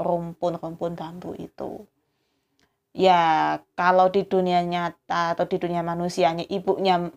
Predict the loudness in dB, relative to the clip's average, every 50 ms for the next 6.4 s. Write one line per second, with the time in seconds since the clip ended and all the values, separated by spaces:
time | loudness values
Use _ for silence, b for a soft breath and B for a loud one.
0 | _ _ -4 -4 -2 0 2 4 4 4 2 2 2 2 2 2 0 -2 -4 -4
1 | -4 -4 -4 -6 -6 -6 -6 -4 -2 -2 -2 -2 -2 -4 -4 -4 -4 -4 -2 -4
2 | -2 -2 0 0 0 -2 -2 -6 -10 -20 _ _ _ _ _ _ -8 -6 -6 -6
3 | -4 -2 0 0 0 0 -2 -4 -4 -4 -4 -4 -6 -6 -4 -4 -4 -4 -6 -8
4 | -8 -6 -2 2 2 2 2 0 -2 -6 -4 -2 -2 -2 -4 -4 -6 -8 -8 -8
5 | -8 -8 -8 -8 -10 -12 -14 _ -10 -8 -8 -6 -6 -4 -2 -2 -2 -4 -4 -4
6 | -2 -2 -2 -2 -6 -10 -12 -14